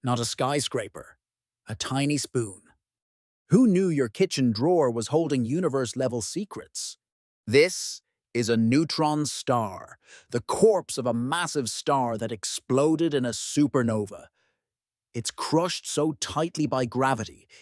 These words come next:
its atoms collapse. Electrons and protons merge into neutrons.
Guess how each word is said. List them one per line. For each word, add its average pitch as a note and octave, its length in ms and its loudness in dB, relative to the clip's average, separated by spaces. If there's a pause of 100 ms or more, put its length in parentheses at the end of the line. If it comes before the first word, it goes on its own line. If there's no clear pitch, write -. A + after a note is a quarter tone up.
its A#2 200 -4 (120)
atoms B2+ 440 2
collapse. - 840 -4 (680)
Electrons B2 720 4
and C3 280 0
protons E3+ 520 2
merge E3+ 340 2
into C3 180 -4
neutrons. - 840 -4